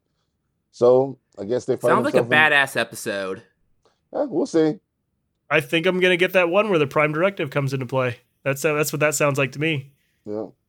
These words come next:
Speaker 3: Like, do we get involved or don't we? Like, we're not supposed to.
Speaker 1: Yep. We'll, we'll,
Speaker 3: Huh.
Speaker 1: as if we'll get that. So, I'm excited for it. I'm excited for every episode. I, I enjoy nine-, ninety percent of the episode. So, very, very
Speaker 3: Yeah, and we're
Speaker 1: little.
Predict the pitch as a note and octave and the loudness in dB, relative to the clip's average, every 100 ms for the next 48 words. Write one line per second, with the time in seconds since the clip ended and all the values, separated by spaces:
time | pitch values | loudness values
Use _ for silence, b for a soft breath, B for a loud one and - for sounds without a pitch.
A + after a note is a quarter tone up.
0 | - C3+ C3+ C3 B2+ C#3 C#3+ C3+ C3+ D3 | -4 -2 0 -2 2 2 2 2 2 2
1 | C#3+ C#3+ E3 D#3 C3 D3+ C3+ B2+ C3+ C3 | 2 0 0 0 -4 -2 -2 -4 -4 -4
2 | C3+ C3 D3+ F3+ - B2 B2+ C3+ A2 C3+ | -4 -4 -2 0 -2 -6 -8 -2 0 0
3 | - _ _ _ G#2 A2+ C3+ C3+ C3 B2+ | -2 _ _ _ 0 4 2 4 2 4
4 | D3+ C3 A2+ A#2+ A#2 A#2 - B2+ A#2 A#2 | 4 4 4 2 2 2 4 4 4 0
5 | b b b C3+ D3 C#3 D#3+ E3+ C3+ F3 | b b b 2 2 4 4 4 4 4
6 | F3 E3+ B2 D3+ C#3+ D#3 B2+ C3 B2+ A#2+ | 6 6 4 2 4 2 4 4 4 0
7 | B2 B2 A#2 - A#2+ C3+ A#2+ B2 B2 A2 | 0 4 4 4 2 2 2 2 2 0
8 | _ _ _ _ - A2+ A#2 A2 G2+ B2 | _ _ _ _ -6 -2 -2 -2 -6 -6
9 | F#2+ - G#2+ G2+ G2 F#2+ G2 F#2 E2+ F#2+ | -6 -8 -6 -4 -6 -6 -6 -8 -6 -6
10 | F#2 - _ _ _ _ - G#2+ G#2 G2 | -6 -10 _ _ _ _ 0 2 4 2
11 | G2 E3+ D3+ E3 | 2 2 2 2